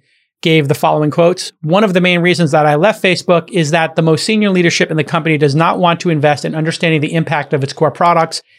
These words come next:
and it doesn't want to make the data available to others to do the hard work and hold them accountable."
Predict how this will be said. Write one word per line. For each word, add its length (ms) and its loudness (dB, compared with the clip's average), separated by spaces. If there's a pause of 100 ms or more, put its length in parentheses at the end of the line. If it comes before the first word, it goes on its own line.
(160)
and 100 2
it 40 -2
doesn't 240 2
want 200 2
to 40 2
make 220 0
the 80 2
data 280 2
available 380 2
to 140 -8
others 320 2
to 80 -2
do 100 0
the 100 4
hard 200 2
work 280 2 (300)
and 120 -2
hold 160 2
them 80 2
accountable." 480 -2